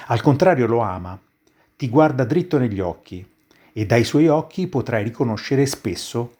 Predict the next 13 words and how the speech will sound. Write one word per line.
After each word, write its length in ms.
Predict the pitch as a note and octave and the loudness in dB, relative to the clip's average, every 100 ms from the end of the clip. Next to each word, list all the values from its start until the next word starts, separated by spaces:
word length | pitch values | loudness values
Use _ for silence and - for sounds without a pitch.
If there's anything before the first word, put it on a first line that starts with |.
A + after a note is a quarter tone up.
| - | -4
un 160 | D3 | 2
amico 320 | C3 A#2+ A#2 A#2 | 2 2 -2 -6
sincero. 600 | A2+ F#2+ - E2 E2+ - _ _ _ _ _ _ _ _ _ - - - - | -6 -6 -10 -10 -12 -14 _ _ _ _ _ _ _ _ _ -20 -20 -20 -4
Voglio 260 | - D#3+ D3+ | 4 4 4
concludere 840 | D#3 C#3 F#3 G3 A#2 G#2 F#2+ F#2+ _ _ | 2 -2 -2 -2 0 0 -4 -8 _ _
facendo 440 | - A#2 C3+ B2+ B2+ | -10 -4 0 0 2
mia 220 | D3+ A#2+ | 2 0
una 220 | G2+ G#2 | 0 -4
frase 380 | - B2+ B2 A#2 | 0 0 0 -4
di 360 | G2 G2 F#2+ F#2 | -6 -8 -8 -8
Ferruccio 480 | G#2+ G#2 A#2+ - | -6 -4 -6 -6
De 100 | G2 | -8
Bortoli. 560 | F2+ F#2 F2 - F#2 | -4 -4 -4 -8 -14